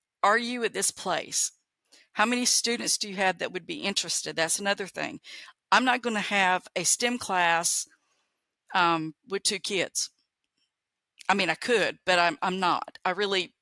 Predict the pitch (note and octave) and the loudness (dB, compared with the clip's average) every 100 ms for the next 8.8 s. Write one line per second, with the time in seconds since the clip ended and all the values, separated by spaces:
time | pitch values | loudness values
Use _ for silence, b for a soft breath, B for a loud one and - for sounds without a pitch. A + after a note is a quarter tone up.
0 | - - G3 A3+ C4+ B3+ G#3+ A3 - - | -6 -4 0 0 0 -2 0 0 0 0
1 | - G#3+ F3+ F3 E3+ F3+ G3+ G#3 - B | -2 -4 -2 2 4 2 0 -10 -16 B
2 | B B - G3+ A3+ G3+ G#3+ A3 A3 G#3+ | B B 0 2 2 -2 -4 -2 -2 -4
3 | G#3+ G#3+ G#3+ A3+ G3+ G3 G3+ F#3 - - | -4 -4 -2 -2 0 0 0 -4 -4 -6
4 | F3+ E3+ G3+ G3+ - D#3 - - - - | -6 -4 -4 0 0 0 -4 -12 -12 -14
5 | B B B F3+ F3 C#3+ G3+ C4+ - G#3 | B B B -2 0 4 2 2 0 2
6 | G3 G3 - F3 F#3+ - F#3 G3 B3 - | 2 0 -2 -4 -6 -2 0 0 -2 0
7 | G#3+ E3+ D#3+ F3 _ b b b _ - | 2 2 0 -2 _ b b b _ 0
8 | F3+ - A#3 B3 B3 C#4 D4 | 0 2 2 2 2 -4 -4